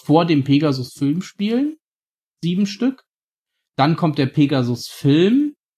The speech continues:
Dann kommen die ersten elf Folgen aus der vierten Staffel. Dann kommt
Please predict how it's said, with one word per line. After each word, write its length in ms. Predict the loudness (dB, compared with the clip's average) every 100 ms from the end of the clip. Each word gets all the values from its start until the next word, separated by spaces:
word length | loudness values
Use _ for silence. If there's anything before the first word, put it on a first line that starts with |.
| _ _ _ -4
Dann 220 | -2 0
kommen 480 | 0 0 0 -2 -2
die 160 | -2 0
ersten 420 | -2 -2 -4 -4
elf 400 | 0 0 0 -2
Folgen 460 | 0 2 0 0 -2
aus 180 | -4
der 120 | -4 -6
vierten 440 | 0 0 2 -2
Staffel. 600 | -2 -4 -2 -2 -2 -2 _ _ _ _ _ -2
Dann 260 | 0 0 -2
kommt 480 | -2 -2 -4 -8